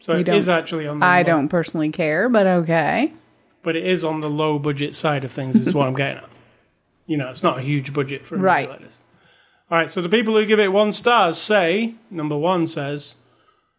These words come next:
Speaker 1: "There are many ways he could solve this matter. Why didn't he record the audio and hand it to the police
Speaker 2: Ta-da.
Speaker 1: when he's attacked?"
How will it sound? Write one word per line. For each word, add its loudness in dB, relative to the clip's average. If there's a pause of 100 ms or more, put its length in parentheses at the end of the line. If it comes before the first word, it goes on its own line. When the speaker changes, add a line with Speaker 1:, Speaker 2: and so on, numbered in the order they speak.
(360)
Speaker 1:
"There -2
are 4
many 4
ways 4
he -4
could 0
solve 2
this -4
matter. -2 (220)
Why 4
didn't -2
he 0
record 0
the 0
audio 0
and -4
hand 0
it -4
to -6
the -4
police -2 (140)
Speaker 2:
Ta-da. 2
Speaker 1:
when 4
he's 0
attacked?" 0